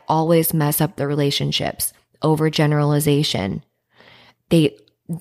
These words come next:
"My partner definitely thinks I'm stupid. I said something wrong last night, so I guarantee you that he just thinks I'm a complete idiot."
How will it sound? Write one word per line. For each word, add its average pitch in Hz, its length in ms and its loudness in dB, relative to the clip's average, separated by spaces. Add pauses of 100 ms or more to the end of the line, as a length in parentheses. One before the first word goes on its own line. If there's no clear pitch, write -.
(160)
"My 180 160 2
partner 180 420 -4
definitely 170 540 0
thinks 160 260 -4
I'm 156 140 0
stupid. 156 500 0
I 147 320 0 (280)
said 185 260 2
something 170 340 0
wrong 156 220 2
last 156 280 -2
night, 156 200 2
so 156 140 -2
I 135 80 0
guarantee 170 680 0
you 151 220 2
that 147 140 2
he 156 120 -6
just - 240 -2
thinks 151 220 -2
I'm 143 140 2
a 143 40 -2
complete 175 540 0
idiot." 147 600 2